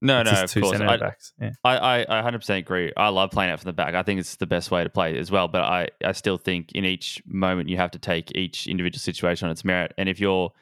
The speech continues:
Speaker 1: the defensive midfielder receiving the ball on your penalty spot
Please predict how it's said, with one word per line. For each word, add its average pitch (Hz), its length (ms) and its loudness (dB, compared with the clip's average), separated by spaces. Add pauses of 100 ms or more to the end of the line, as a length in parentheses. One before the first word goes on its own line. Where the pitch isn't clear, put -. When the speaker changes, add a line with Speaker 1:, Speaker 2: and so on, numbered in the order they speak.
(260)
Speaker 1:
the 98 60 -2
defensive 95 320 -2
midfielder 92 400 0
receiving 90 360 -2
the 87 80 -4
ball 90 240 0
on 87 80 0
your 87 80 -4
penalty 92 240 0
spot - 380 -2